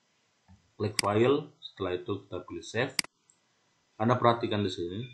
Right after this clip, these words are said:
yang paling atas, di sini dokumen yang kita buat tadi kita akan simpan di data workbook. Ini akan muncul secara otomatis. Di sini kita bisa simpan namanya, nama filenya.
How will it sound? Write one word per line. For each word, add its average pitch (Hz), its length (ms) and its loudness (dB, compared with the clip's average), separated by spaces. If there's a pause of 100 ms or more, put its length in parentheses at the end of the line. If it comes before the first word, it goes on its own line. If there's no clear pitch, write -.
(140)
yang 90 160 -12
paling 87 240 -4
atas, 101 640 -4 (400)
di 90 80 -6
sini 135 560 2 (480)
dokumen 101 400 0
yang 101 160 -2
kita 98 160 -6
buat 92 240 -2
tadi 110 320 0
kita 87 320 -6
akan 101 480 -12
simpan 95 480 -8
di 104 140 -2
data 85 180 -8
workbook. 98 560 -6
Ini 110 300 0
akan 95 160 -4
muncul 90 340 -8
secara 80 400 -10
otomatis. - 720 -14 (720)
Di 120 80 -14
sini 98 240 -6
kita 95 160 -4
bisa 90 240 -4
simpan 90 320 -8
namanya, 82 460 -8 (960)
nama 92 240 0
filenya. 90 560 -2